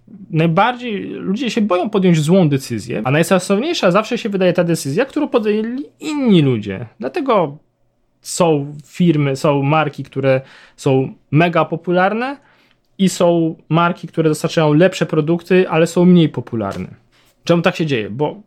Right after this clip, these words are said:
po prostu ta marka popularna w którymś momencie zrobiła, postawiła na marketing masowy, przyjęła na klatę koszt docierania do osób przypadkowych i zaistniała na tyle si-, mocno w, w świadomości społeczeństwa,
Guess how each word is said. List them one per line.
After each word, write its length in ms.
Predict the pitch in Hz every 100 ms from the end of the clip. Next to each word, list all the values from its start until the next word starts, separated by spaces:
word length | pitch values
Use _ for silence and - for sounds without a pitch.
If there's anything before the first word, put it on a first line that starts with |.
| _
po 80 | 214
prostu 560 | 262 233 - 139 135 -
ta 100 | 139
marka 320 | 160 185 -
popularna 520 | - 151 151 139 143
w 80 | 156
którymś 380 | - 208 202 -
momencie 400 | 160 165 165 151
zrobiła, 680 | 151 147 147 147 139 131 -
postawiła 440 | 156 147 143 165
na 100 | 151
marketing 520 | 147 143 156 - 139
masowy, 680 | 147 143 - 120 104 135 254 - - - - - _ _ _
przyjęła 500 | - 165 175 196 175
na 120 | 156
klatę 380 | 139 170 160 143
koszt 520 | 139 175 147 - -
docierania 680 | 143 147 151 - 151 160 156
do 180 | 151 147
osób 320 | 156 - 139
przypadkowych 1040 | - - 160 139 - 120 107 190 240 - - _ - _ _ _
i 260 | 185 170 160
zaistniała 460 | 151 160 160 208 190
na 100 | 170
tyle 260 | - 190
si-, 420 | 160 - - 214 -
mocno 580 | 160 214 214 - 147 135
w, 40 | 135 143 139 131 127 - -
w 80 | -
świadomości 840 | - 147 147 147 165 165 - 143
społeczeństwa, 1300 | - - 160 151 - 156 117 - - 131 165 247